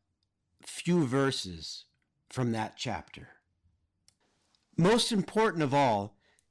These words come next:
continue to show deep love for each other, for love covers a multitude of sins. Cheerfully share your home with those who need a meal or a place to stay.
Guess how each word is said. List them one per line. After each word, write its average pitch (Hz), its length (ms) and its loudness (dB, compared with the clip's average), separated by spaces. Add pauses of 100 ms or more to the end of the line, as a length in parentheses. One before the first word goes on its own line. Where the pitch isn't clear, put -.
(160)
continue 170 760 2
to 117 140 -2
show 135 280 0
deep 127 400 -4
love 135 320 0
for 113 140 -6
each 104 240 -4
other, 120 400 -4 (760)
for 185 180 0
love 170 440 4
covers 147 480 2
a 127 60 2
multitude 139 720 2
of 107 120 -6
sins. 80 500 -10 (1400)
Cheerfully 233 600 0
share 170 380 2
your 151 240 0
home 135 480 0
with 120 160 -2
those 135 380 0
who 127 120 2
need 123 220 0
a 123 80 0
meal 127 460 2
or 107 220 -4
a 98 60 -4
place 120 440 -6
to 87 60 -14
stay. 98 520 -4